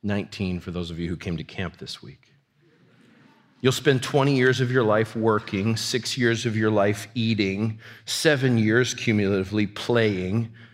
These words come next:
five years getting dressed, one year on the telephone, three years waiting for someone. That feels like that sometimes, right?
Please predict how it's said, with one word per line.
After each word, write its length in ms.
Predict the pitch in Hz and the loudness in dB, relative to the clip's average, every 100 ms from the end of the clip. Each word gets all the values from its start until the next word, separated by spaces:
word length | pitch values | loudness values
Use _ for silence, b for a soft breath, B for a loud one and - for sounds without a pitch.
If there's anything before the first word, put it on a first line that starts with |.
| B | B
five 440 | _ - 120 131 117 | _ -4 0 0 0
years 360 | 113 110 104 | 0 2 0
getting 300 | - 110 98 | -2 -2 -2
dressed, 760 | 92 98 101 92 107 - - - | -4 -2 0 0 -2 -6 -10 -6
one 220 | 98 113 | 0 2
year 200 | 113 107 | 2 2
on 100 | 101 | 0
the 80 | 95 | -4
telephone, 960 | - - 123 113 107 - 85 98 110 110 b b b b b b | -8 -2 0 2 0 -6 -4 -4 -4 -6 b b b b b b
three 220 | - 139 | -4 0
years 340 | 131 113 110 - - | 4 2 2 -4 -14
waiting 520 | 98 110 123 120 95 85 | -2 2 4 2 0 -4
for 160 | 87 | -6
someone. 640 | 85 - 87 80 85 104 104 - - | -6 -6 -4 -4 -4 -4 -6 -14 -8
That 200 | 98 - _ _ | -8 -8 _ _
feels 320 | - 120 110 107 | -6 0 0 0
like 200 | 80 - | -8 -8
that 180 | 78 | -10
sometimes, 640 | - 80 76 82 87 95 - | -10 -12 -10 -10 -8 -10 -10
right? 180 | 90 | -10